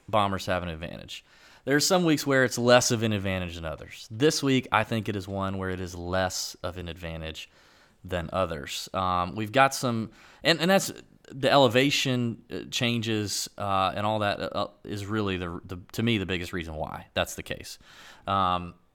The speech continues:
<clears throat> obviously, the wide fairways help the Bombers, but the elevation changes, the, I think this is a wedge contest all day long. This is a, a, an opportunities game, proximity, throwing darts,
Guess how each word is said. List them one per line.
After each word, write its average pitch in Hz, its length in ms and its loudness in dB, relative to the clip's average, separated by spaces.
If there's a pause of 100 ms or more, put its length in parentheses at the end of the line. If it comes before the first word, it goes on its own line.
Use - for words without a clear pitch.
(100)
<clears throat> - 200 -2
obviously, 117 320 4
the 95 80 0
wide 92 260 4
fairways 123 540 2
help 92 160 0
the - 60 -16
Bombers, 82 420 -4
but 95 100 -8
the 110 140 2
elevation 117 400 4
changes, 92 500 -4
the, 101 180 -6 (460)
I 117 60 8
think 147 180 4
this 127 140 4
is 110 100 0
a 107 100 4
wedge 98 360 4
contest 85 720 -2 (120)
all 92 180 -2
day 87 120 -2
long. 78 300 -6
This 92 160 -8
is 92 140 -8
a, 82 420 -2
a, 90 40 -8
an 87 80 -6
opportunities 101 640 -2
game, 92 360 -2
proximity, 92 720 0
throwing 98 400 -2
darts, 87 560 -2